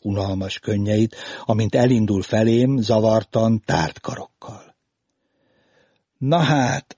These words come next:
ekkor nyújtóztam egyet, mint a nagymacskák, oroszlán, leopárd, tigris, stb.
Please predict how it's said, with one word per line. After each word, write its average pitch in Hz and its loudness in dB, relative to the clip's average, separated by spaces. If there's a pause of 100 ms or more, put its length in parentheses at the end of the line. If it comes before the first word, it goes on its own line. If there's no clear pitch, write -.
ekkor - -4
nyújtóztam 165 -4
egyet, 131 -2
mint 104 -4
a - -4
nagymacskák, 135 -2 (680)
oroszlán, 104 -6
leopárd, 101 -6 (160)
tigris, 104 -2
stb. 107 -8